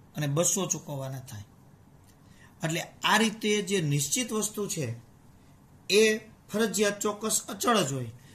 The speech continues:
પછી તમે એક વસ્તુ લ્યો તોય ભલે ને બે લ્યો તોય ભલે. આ ટેક્સીમાં શું થશે? આપણે પચાસ રૂપિયા નિશ્ચિત ભાડું કર્યું,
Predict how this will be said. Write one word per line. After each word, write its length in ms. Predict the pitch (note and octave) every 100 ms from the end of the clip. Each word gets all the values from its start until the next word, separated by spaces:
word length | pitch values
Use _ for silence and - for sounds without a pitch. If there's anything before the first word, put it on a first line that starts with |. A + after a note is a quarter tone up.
| -
પછી 260 | - F#3+ G3
તમે 160 | G3+ F#3
એક 160 | F#3+ G3
વસ્તુ 240 | A3 G#3+ A3+
લ્યો 160 | A3+ A3+
તોય 160 | A3+
ભલે 180 | G3 G#3+
ને 100 | A3
બે 100 | G#3+ A3
લ્યો 180 | F3 D#3
તોય 140 | C#3
ભલે. 160 | D3 D3
આ 160 | E3+
ટેક્સીમાં 500 | E3+ F#3 - A#3 A#3
શું 140 | A#3+ A3
થશે? 260 | G#3 F#3+ F#3+ F#3+ - - - -
આપણે 220 | E3+ G3
પચાસ 360 | - G3+ A#3 A#3
રૂપિયા 340 | G#3+ G#3+ G#3+ F#3+
નિશ્ચિત 260 | G3 G3 D#3
ભાડું 220 | D#3+ D#3
કર્યું, 280 | D3+ C3+